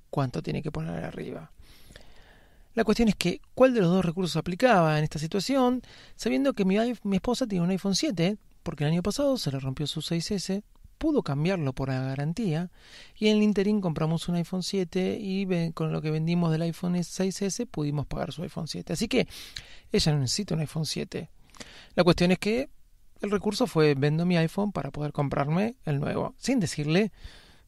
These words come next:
que <laughs> este salió un poco más caro. Pero el problema vino cuando llegué a mi hogar el otro día y me hace el comentario,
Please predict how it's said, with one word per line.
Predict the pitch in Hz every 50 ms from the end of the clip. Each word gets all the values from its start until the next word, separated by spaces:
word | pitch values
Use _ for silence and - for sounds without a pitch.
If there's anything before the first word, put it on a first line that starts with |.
| - -
que | - 190 131
<laughs> | - - - - 196 - _ - _ - - -
este | - 170 160 - - 233
salió | - - 151 151 120
un | - -
poco | 170 151 - - -
más | 160 123 - -
caro. | - - - - 147 - - - - - - - - - - - - - - - - - - - -
Pero | - 320
el | 330
problema | 339 349 349 381 370 311
vino | 262 285 302 302
cuando | 247 - 190 170 165 156 156 151 151 147 143
llegué | 135 - 226 254 254
a |
mi | 240 226
hogar | 233 262 277 277 247
el | 220 196
otro | 202 190 - 208
día | 208 220 226 240 247 233
y | 220
me | 202 196
hace | 185 - -
el | 190
comentario, | - 185 185 185 180 190 190 185 190 185 185 180 185 180 190